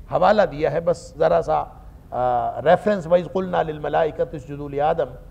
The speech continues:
उस वक्त को याद करो जब हमने फरिश्तों से कहा था कि सजदा करो आदम अलैहिस्सलाम को, फसजदू, उन्होंने सजदा किया, "इल्ला इब्लीस", सिवाय इब्लीस के,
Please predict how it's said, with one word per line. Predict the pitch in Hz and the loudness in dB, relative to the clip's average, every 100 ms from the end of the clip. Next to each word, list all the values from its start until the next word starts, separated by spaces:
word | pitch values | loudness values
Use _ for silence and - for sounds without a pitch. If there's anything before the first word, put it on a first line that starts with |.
| - - | -14 -8
उस | 202 | -4
वक्त | 196 208 - | -2 -4 -6
को | 196 | -2
याद | 165 165 165 | 0 0 -2
करो | 170 | -6
जब | 165 156 | -4 -6
हमने | 131 156 | -6 -8
फरिश्तों | 151 - 143 143 185 | -12 -12 -14 -12 -12
से | 160 | -10
कहा | 147 147 | -2 -2
था | 147 120 131 - - - | 0 -4 -6 -10 -20 -16
कि | - | -12
सजदा | - 170 165 214 | -4 -4 4 4
करो | 214 180 160 | 6 2 2
आदम | 143 156 | 2 0
अलैहिस्सलाम | 147 131 127 127 175 | -4 -6 -6 -4 -6
को, | - 107 - - - | -8 -16 -18 -20 -6
फसजदू, | 165 160 208 196 151 151 165 | -6 2 2 4 2 0 -8
उन्होंने | 160 165 160 143 - | -10 -8 -8 -10 -12
सजदा | 139 143 170 | -12 -2 0
किया, | 165 123 127 - - - 196 | 0 -4 -6 -6 -16 -14 -8
"इल्ला | 175 147 143 - | -4 0 0 0
इब्लीस", | 135 123 131 143 143 - | -6 -8 -6 -6 -8 -10
सिवाय | 139 143 123 | -4 -2 -4
इब्लीस | 110 101 90 | -8 -14 -16
के, | - | -20